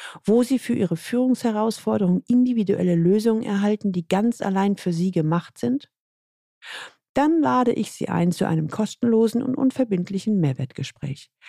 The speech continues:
Alles, was Sie dafür tun müssen, ist mir eine Mail zu schreiben unter info at galileo institut punkt de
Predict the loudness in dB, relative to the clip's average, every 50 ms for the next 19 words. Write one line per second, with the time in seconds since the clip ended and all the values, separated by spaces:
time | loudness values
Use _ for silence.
0 | -20 -20 -16 _ 0 2 2 4 2 2 0 -2 -2 -2 -2 -2 -2 -2 -2 -2
1 | -2 -2 0 0 0 0 2 2 0 0 -2 -4 -4 -4 -4 -4 -2 -2 -2 0
2 | 0 0 0 2 2 2 2 0 0 -2 -4 -8 -6 -4 -2 0 0 0 0 0
3 | -2 -2 0 0 -2 -2 0 0 0 0 0 0 -2 0 0 0 0 0 0 -2
4 | -2 -2 -4 -10 -14 _ -4 -2 -2 0 0 0 0 2 2 2 2 2 2 2
5 | 2 2 2 4 2 2 0 0 -2 -2 -2 -2 -4 -10 -8 -4 -2 -2 -2 -4
6 | _ -4 -2 -2 -2 -2 -2 -2 0 2 2 2 0